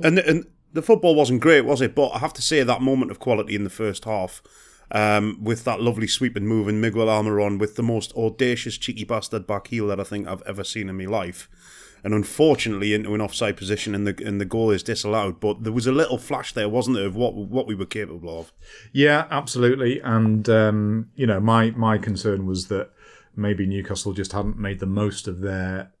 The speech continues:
Speaker 2: dominance in the first half. It wasn't ever a sort of, uh, you know, hugely convincing dominance. But, um, because, again, I just couldn't see Wolves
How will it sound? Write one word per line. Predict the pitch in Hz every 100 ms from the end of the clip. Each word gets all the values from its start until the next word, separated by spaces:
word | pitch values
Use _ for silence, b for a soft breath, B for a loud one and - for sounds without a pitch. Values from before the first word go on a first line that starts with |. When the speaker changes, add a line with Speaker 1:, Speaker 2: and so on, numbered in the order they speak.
| - 101
Speaker 2:
dominance | - 110 123 127 120 - -
in | - 110
the | 104
first | 117 107 110
half. | 107 92
It | 98
wasn't | 117 95 107
ever | 113 95 95
a | 92
sort | 87 92 -
of, | 90 87
uh, | 92 87 90 b b b b
you | 110
know, | 80 80 _
hugely | - - 104 90 85 82
convincing | - 92 107 - - 85 82 85 - -
dominance. | 90 82 80 104 -
But, | 107 98 -
um, | 113 98 98 95 95 - _ b b b - 90 -
because, | - - 95
again, | 95 110 117
I | 113 104
just | 98 -
couldn't | - 113 113
see | - 101
Wolves | 98 104 101 95 90 -